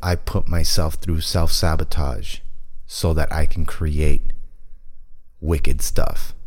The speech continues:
for everybody. That's my way of getting either angry enough or frustrated enough or anxious enough that I take relentless action. And the way that I take relentless action is through creative expression. So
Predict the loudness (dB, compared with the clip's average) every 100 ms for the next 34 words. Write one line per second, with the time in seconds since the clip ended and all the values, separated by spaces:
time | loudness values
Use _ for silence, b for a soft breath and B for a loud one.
0 | -12 -6 -4 -2 -4 -8 -12 -14 -20 -20
1 | -20 -20 -12 -4 -4 -2 0 4 4 2
2 | 0 0 -2 -4 -4 -6 -10 -16 -18 -18
3 | -18 -18 -18 -8 -2 0 0 0 -2 -2
4 | -2 2 4 4 4 2 0 0 0 2
5 | 2 4 6 6 6 2 2 0 -2 -2
6 | -4 -4 -2 2 4 4 4 4 0 -2
7 | -4 -2 -2 -4 -4 -2 0 0 0 4
8 | 4 4 0 -2 -4 -4 -4 -4 -4 -4
9 | -2 -2 -2 -2 -2 -2 -2 2 4 4
10 | 4 2 2 0 -4 -6 -4 4 4 4
11 | 2 0 -4 -4 -6 -6 -10 -14 b b
12 | b b b b -20 -20 -10 0 2 2
13 | -2 -10